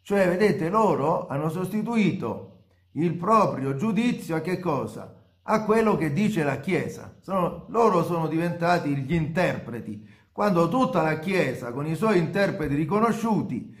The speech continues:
dice precisamente il contrario. Quindi, vedete, un meccanismo di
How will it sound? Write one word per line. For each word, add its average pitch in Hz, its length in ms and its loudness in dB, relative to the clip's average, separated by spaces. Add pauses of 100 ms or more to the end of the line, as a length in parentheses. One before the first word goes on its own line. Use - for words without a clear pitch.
(180)
dice 175 420 2
precisamente 190 840 2
il 151 120 -4
contrario. 156 640 0
Quindi, 185 200 0
vedete, 185 680 -2
un 165 140 -8
meccanismo 214 880 2
di - 600 -2